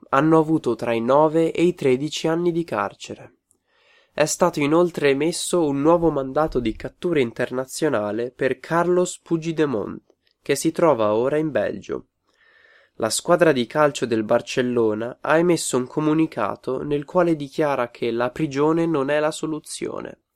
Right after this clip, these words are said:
Diverse persone si sono riversate in piazza per protestare contro le condanne.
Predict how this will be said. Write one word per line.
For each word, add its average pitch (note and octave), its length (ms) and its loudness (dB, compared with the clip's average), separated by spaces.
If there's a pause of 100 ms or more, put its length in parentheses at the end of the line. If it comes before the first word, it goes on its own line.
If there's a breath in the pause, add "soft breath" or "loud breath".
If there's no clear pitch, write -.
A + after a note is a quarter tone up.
(840 soft breath)
Diverse B2+ 580 0
persone D3+ 600 -2
si - 140 -6
sono E3 280 2
riversate D#3+ 640 0
in A2 140 -4
piazza D3 480 -6
per - 200 -8
protestare C3 760 -4
contro D#3 340 -4
le D#3+ 140 0
condanne. G#2 720 -4